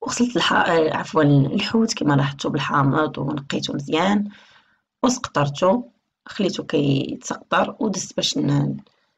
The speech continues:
نوجد الخضر اللي غادا نطيب بها، يعني فهاد اللاطه ديال السمك.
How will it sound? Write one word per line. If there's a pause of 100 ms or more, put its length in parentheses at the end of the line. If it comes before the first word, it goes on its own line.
(440)
نوجد
الخضر
اللي
غادا (180)
نطيب
بها،
يعني (560)
فهاد
اللاطه
ديال
السمك.